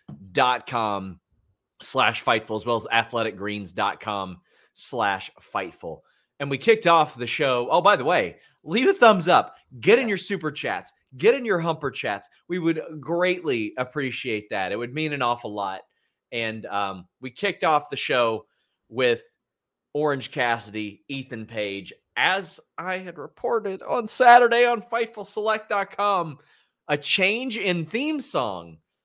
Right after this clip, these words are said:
Speaker 1: for Orange Cassidy was on the horizon. Now, I made sure to reiterate to Tony himself, because he kinda put out there that we spoke about this. Uh, I had reported that they were close to securing the rights.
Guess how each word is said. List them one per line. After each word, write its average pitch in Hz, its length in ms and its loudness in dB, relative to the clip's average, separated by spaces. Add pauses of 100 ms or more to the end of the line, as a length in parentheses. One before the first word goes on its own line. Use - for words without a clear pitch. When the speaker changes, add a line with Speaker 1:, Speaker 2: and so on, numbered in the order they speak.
(160)
Speaker 1:
for 170 140 -8
Orange 143 360 -2
Cassidy 123 360 -4
was 110 140 -10
on 123 120 -6
the 107 60 -6
horizon. 107 560 -2
Now, 117 320 -6 (960)
I 190 160 4
made 196 260 -2
sure 185 200 -4
to 151 80 -6
reiterate 131 640 -4
to 147 100 -8
Tony 214 400 -4
himself, 165 640 -2
because 127 260 -8 (320)
he - 340 -12
kinda 147 180 -4
put 147 140 -8
out 156 200 -2
there 131 140 -4
that 120 140 -6
we 117 100 -8
spoke 214 340 -4
about 98 300 -2
this. 95 300 -10 (380)
Uh, 107 160 -2
I 156 140 2
had 165 100 4
reported 208 460 0
that 160 120 -8
they 160 140 2
were 139 140 -4
close 190 360 -4
to 190 80 -12
securing 151 460 -6
the 131 80 -6
rights. 120 420 0